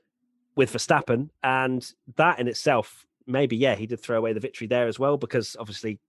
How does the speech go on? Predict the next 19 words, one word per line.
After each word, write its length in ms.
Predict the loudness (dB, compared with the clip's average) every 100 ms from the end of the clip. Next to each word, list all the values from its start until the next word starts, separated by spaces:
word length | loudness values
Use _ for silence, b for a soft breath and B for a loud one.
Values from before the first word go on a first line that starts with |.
| _ _
he 80 | -10
got 200 | -8 -2
damage 340 | 0 2 0
on 140 | -4 -4
his 280 | -8 -10 -12
front 280 | -10 -8
left 320 | -6 -8 -8 -16 -8
end 160 | -8
plate, 160 | -6 -8
I 40 |
think 160 | -8 -10
it 60 |
was. 280 | -6 -6 -8 b b b b b _
So, 360 | -12 -2 0 -2 _ _ _ _ _ _ _ _ _
<sighs> 300 | -14 -14 -8
yeah, 140 | -8
but 120 | -4
then 100 | 0
he, 80 | 0